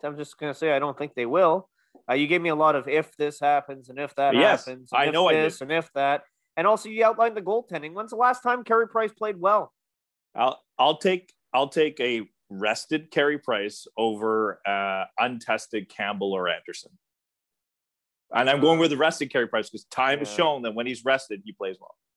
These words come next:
Speaker 1: Yeah, he's also j-, coming off a concussion, so.
Speaker 2: All right. Uh, just for time, you wanna just get to our final four?
Speaker 1: Sure. Yeah, yeah. No problem.
Speaker 2: Okay.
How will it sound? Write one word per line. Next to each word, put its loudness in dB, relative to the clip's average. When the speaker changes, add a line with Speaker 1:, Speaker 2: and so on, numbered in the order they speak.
Speaker 1:
Yeah, -8
he's -8
also -4
j-, -20
coming -10
off -6
a -20
concussion, -14
so. -18
Speaker 2:
All 0
right. -2
Uh, 4
just -8
for -4
time, 0
you -2
wanna -4
just -4
get 0
to -4
our 0
final -2
four? -6
Speaker 1:
Sure. 2
Yeah, 4
yeah. 4
No 0
problem. 0
Speaker 2:
Okay. 0